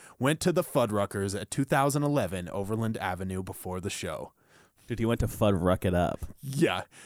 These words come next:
Speaker 1: he brought the
Speaker 2: He,
Speaker 1: Fuddruckers.
Speaker 2: he, dude, he brought the Fuddruckers. <laughs> Dude, also going back to an earlier story, speaking of towns in Montana,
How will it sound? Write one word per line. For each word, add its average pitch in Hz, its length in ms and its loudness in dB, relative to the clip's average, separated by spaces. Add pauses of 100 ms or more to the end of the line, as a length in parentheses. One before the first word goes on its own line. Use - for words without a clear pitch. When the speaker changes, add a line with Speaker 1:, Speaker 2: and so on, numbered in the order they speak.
Speaker 1:
he 147 120 4
brought 123 240 2
the 139 80 2
Speaker 2:
He, - 100 8
Speaker 1:
Fuddruckers. 123 300 6
Speaker 2:
he, 170 60 8
dude, 135 100 10
he 185 120 8
brought 139 200 10
the 147 80 8
Fuddruckers. 120 1160 6
<laughs> - 1120 -16
Dude, 151 180 4
also 139 340 4
going 135 240 4
back 127 160 4
to 147 80 -2
an 120 80 -2
earlier 117 320 4
story, 139 460 6
speaking 123 340 0
of 113 80 0
towns 113 340 2
in 113 80 2
Montana, 107 460 0